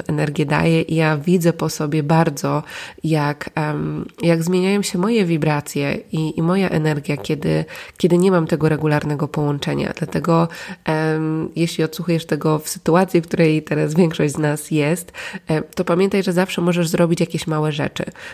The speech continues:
Zawsze możesz, e, wyjść, być może jak masz gdzieś skrawek jakiejś, e, ziemi czy trawy, e, i właśnie zdjąć buty, położyć, em, stopy na ziemi, czy po prostu nawet dłońmi podotykać, em,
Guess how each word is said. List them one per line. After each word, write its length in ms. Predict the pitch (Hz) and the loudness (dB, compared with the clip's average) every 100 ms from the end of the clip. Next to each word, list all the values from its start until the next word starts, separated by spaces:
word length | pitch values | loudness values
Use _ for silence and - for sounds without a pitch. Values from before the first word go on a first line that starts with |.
| - | -6
Zawsze 280 | 156 170 170 | 0 2 2
możesz, 440 | 156 147 151 - - | 0 0 -2 -4 -4
e, 380 | 143 143 143 - - | -2 0 -2 -4 -8
wyjść, 460 | 143 165 165 180 - | 0 4 4 2 -2
być 180 | 151 175 | -4 0
może 360 | 156 160 156 | 0 2 2
jak 160 | 156 151 | 0 0
masz 240 | 156 156 | -2 -2
gdzieś 200 | 151 156 | -4 -6
skrawek 600 | - - - 170 156 160 | -6 -12 0 2 4 2
jakiejś, 520 | 156 - 156 156 - 160 | 0 0 0 0 0 0
e, 240 | 151 165 | 0 0
ziemi 420 | 156 156 160 160 | 2 2 2 0
czy 120 | - | -2
trawy, 560 | 170 - 156 147 156 160 - - 202 - | -2 2 2 2 0 0 -4 -8 -6 -2
e, 120 | 151 | 0
i 80 | 156 | 2
właśnie 320 | 165 165 165 | 0 0 -2
zdjąć 360 | 143 156 160 | 2 2 2
buty, 460 | 143 151 147 143 139 | 0 -2 -2 -2 -2
położyć, 680 | - 151 156 156 160 151 - | -2 0 0 0 0 -2 -4
em, 340 | 156 151 151 151 151 165 | -4 -2 -4 -4 -6 -8
stopy 400 | - 151 - 156 | -4 -4 0 2
na 140 | 156 | 2
ziemi, 340 | 147 151 143 143 | 2 2 0 -2
czy 100 | - | -4
po 100 | 175 | -2
prostu 300 | 247 247 208 | 0 2 2
nawet 280 | 180 165 | 2 0
dłońmi 520 | 160 160 180 196 196 165 | -4 0 2 4 2 2
podotykać, 800 | 160 156 160 165 - 143 139 - - - - | 0 0 0 -2 -2 -4 -4 -10 -14 -14 -4
em, 540 | 151 143 147 147 147 | 0 0 -2 -4 -4